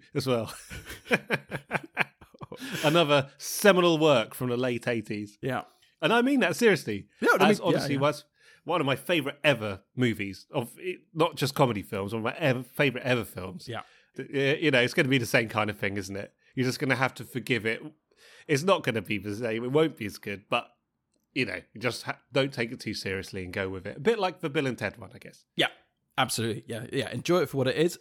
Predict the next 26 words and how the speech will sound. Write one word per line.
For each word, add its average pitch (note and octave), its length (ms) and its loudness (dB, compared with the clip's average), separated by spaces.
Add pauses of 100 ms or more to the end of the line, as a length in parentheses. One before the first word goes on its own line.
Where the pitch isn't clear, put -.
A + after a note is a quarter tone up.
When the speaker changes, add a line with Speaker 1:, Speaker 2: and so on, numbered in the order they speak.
Speaker 2:
And C#3+ 160 2
if D3+ 120 0
it's A#2+ 140 -2
good, A3+ 380 2
great. A3 300 0
And F3+ 100 0
if F3 80 -6
it's - 140 -6
not, A#3+ 320 -2
doesn't G#3+ 220 -2
matter. B3 240 2 (360)
Still F#3 180 2
got F3 140 2
the E3+ 80 4
original. F#3 380 2 (420)
Speaker 1:
Exactly. G#2 760 -8
<laughs> - 40 -20 (680)
He E4+ 100 2
says - 360 -4 (100)
with - 200 -6
a D#3 60 -2
slight C3+ 380 -6
tear B2+ 320 0
in B2+ 60 -2
his B2+ 120 0
eye. F3 1200 -4